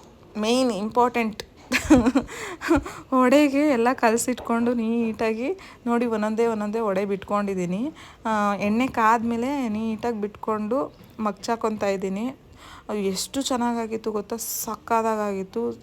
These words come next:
ಒಂದ್ಸಲ ಟ್ರೈ ಮಾಡಿ ನೋಡಿ. ಅಂದರೆ ಗೊತ್ತಿರೋದು ಎಲ್ಲರೂ, almost ಎಲ್ಲರೂ ಮಾಡೇ ಮಾಡ್ತಾರೆ, ನಾನೇನು ಸ್ಪೆಷಲಾಗಿ ಮಾಡ್ತಾಯಿಲ್ಲ. But ನಾನು ಒಂದೊಂದು ಟ್ರಿಕ್ಸ್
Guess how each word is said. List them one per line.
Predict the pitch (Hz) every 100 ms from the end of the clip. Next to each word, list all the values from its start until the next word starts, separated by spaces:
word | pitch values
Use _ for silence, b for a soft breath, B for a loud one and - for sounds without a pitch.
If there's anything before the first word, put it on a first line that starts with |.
| -
ಒಂದ್ಸಲ | 196 202 214 233 226
ಟ್ರೈ | 220 202 196
ಮಾಡಿ | 208 202
ನೋಡಿ. | 190 185 226 B B B
ಅಂದರೆ | 202 214 302
ಗೊತ್ತಿರೋದು | 208 196 196 - 294 247
ಎಲ್ಲರೂ, | 185 202 247
almost | 220 185 196 233 269 311 311
ಎಲ್ಲರೂ | 233 190 202
ಮಾಡೇ | 220 180 175 202 247
ಮಾಡ್ತಾರೆ, | 240 196 196 214
ನಾನೇನು | 220 175 175 208 240 330
ಸ್ಪೆಷಲಾಗಿ | 359 - 226 247 254 240
ಮಾಡ್ತಾಯಿಲ್ಲ. | 214 190 196 190 190 277 - B B B 262
But | 302 311
ನಾನು | 277 262 277
ಒಂದೊಂದು | 285 277 269 269 269
ಟ್ರಿಕ್ಸ್ | 247 269 -